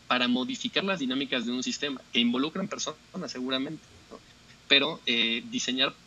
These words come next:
entendiendo cómo se comporta ese sistema, eh, de manera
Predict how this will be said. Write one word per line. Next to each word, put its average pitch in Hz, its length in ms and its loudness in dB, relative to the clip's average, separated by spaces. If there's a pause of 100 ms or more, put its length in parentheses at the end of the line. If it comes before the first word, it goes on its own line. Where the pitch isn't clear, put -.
(280)
entendiendo 127 840 0
cómo 143 260 -4
se 131 80 -4
comporta 123 460 -8
ese 120 120 -6
sistema, 120 460 0 (340)
eh, 120 200 -2
de 117 120 2
manera 120 420 4